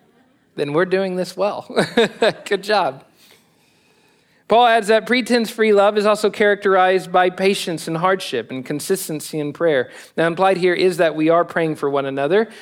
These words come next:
When needs arise, we follow the example of the early church by sacrificially giving. And in Second Corinthians nine eleven, we see that by giving to one another, we foster thanksgiving among the people of God. I've seen this so many times in Grace Church. It's,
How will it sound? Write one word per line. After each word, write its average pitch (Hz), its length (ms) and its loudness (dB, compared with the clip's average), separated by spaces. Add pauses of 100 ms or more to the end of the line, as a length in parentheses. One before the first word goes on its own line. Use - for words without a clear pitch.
(100)
When 160 200 0
needs 180 260 0
arise, 175 580 2
we 165 260 -2 (220)
follow 196 360 4
the 185 140 4
example 185 420 0
of 165 60 -2
the 165 120 4
early 170 240 2
church 208 360 0
by 147 220 2 (240)
sacrificially 180 920 -2
giving. 175 560 0
And 135 320 -10 (360)
in 139 120 -6
Second 156 340 -2
Corinthians 160 440 -4
nine 160 280 0
eleven, 170 340 0
we 165 100 -2
see 180 200 -4
that 170 240 0
by 165 320 0 (340)
giving 190 340 2
to 196 100 -2
one 190 160 0
another, 190 380 2
we 190 220 -2
foster 196 640 -2
thanksgiving 180 640 -2
among 151 260 0
the 160 80 -2
people 175 260 -6
of 175 120 -2
God. 196 160 -2
I've 190 140 -6
seen 202 180 -8
this 170 100 -6
so 208 160 -4
many 202 220 -4
times 180 280 -6
in 139 100 -8
Grace 127 220 -6
Church. 120 300 -10
It's, - 240 -14